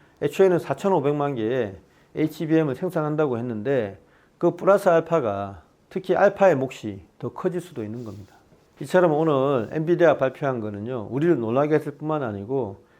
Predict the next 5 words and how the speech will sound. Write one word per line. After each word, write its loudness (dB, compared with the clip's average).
새로운 4
시대에 4
대한 -2
기대감도 -2
젠슨왕의 -2